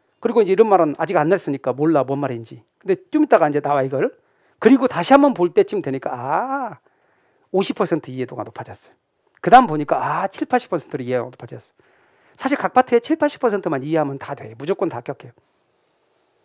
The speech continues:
여러분들한테 백 퍼센트 이해를 요구하는 거 아니에요. 근데 칠팔십 퍼센트 이해하려면요,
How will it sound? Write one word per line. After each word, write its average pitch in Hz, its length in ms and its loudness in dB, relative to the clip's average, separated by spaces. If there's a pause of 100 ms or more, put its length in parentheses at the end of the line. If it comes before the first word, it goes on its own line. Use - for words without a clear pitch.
(140)
여러분들한테 233 500 4
백 156 180 -6
퍼센트 269 320 -4
이해를 156 420 0
요구하는 131 360 -6
거 104 80 -8
아니에요. 101 320 -18 (680)
근데 226 180 2
칠팔십 - 420 -2
퍼센트 220 280 -2
이해하려면요, 165 800 0